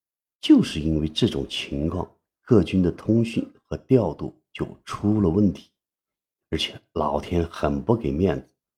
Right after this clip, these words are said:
大雾弥漫，十步之外都看不清人影。因此，不管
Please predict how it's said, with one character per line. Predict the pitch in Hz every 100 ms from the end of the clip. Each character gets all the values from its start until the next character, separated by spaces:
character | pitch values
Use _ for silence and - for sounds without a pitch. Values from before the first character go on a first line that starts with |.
| _ _ _ _ _ _
大 | - 87 76 67
雾 | 69 73
弥 | 69 76
漫， | 78 76 -
十 | - - - 87 117
步 | 120 107
之 | -
外 | 73 69 - _ _
都 | 82
看 | - - 113 80
不 | 69
清 | 76 - 95
人 | 78 85
影。 | 80 - _ _ _ _ _ _ -
因 | 87 90
此， | 87 - - _ _ _
不 | -
管 | 87 78